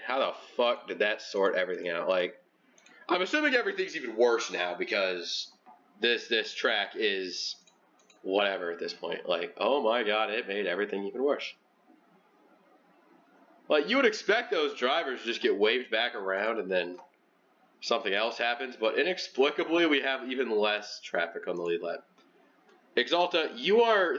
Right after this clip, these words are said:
three laps down and need to pass those drivers who D N F'd. Jesus, man. Understand your mission.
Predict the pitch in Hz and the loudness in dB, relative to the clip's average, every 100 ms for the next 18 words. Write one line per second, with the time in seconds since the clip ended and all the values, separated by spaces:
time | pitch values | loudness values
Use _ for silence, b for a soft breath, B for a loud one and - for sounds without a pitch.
0 | - 143 156 165 160 143 - 131 127 127 | 0 4 6 6 4 0 0 2 2 2
1 | 110 120 123 - 120 120 117 113 107 104 | 0 -2 -4 -2 0 0 0 0 0 2
2 | 101 101 98 92 98 92 90 87 90 - | 2 2 -2 -6 0 2 2 -2 -6 -16
3 | _ _ B B B B B - - _ | _ _ B B B B B -20 -20 _
4 | _ - 131 131 107 87 98 92 90 87 | _ -4 0 0 -2 -8 -2 0 0 -2
5 | 87 - 131 123 - 123 110 90 90 98 | -8 -8 -6 -2 0 0 -2 -8 -2 0
6 | - 78 | 0 -2